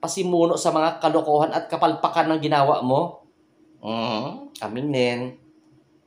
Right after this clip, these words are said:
Bakit napunta sa'yo yung mga ganyang bagay, mga screenshot, mga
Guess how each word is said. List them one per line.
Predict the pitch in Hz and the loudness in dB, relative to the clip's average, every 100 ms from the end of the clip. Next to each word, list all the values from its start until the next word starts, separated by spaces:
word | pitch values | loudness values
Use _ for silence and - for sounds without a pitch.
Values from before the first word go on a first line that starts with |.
| _ _ _ 110 | _ _ _ -4
Bakit | 113 131 127 - 156 - - _ _ | 0 0 0 -4 -4 -4 -10 _ _
napunta | 135 139 156 143 147 | -2 2 0 2 0
sa'yo | 147 139 143 | 2 2 2
yung | 135 | 2
mga | 131 127 | 0 0
ganyang | 139 160 160 147 139 | 0 -2 0 0 2
bagay, | 127 123 123 135 139 | 4 4 4 2 2
mga | 131 117 | 0 -4
screenshot, | - 143 135 127 139 131 | -6 -4 -4 -2 -4 -2
mga | 131 117 117 117 117 | -4 -2 0 -2 -6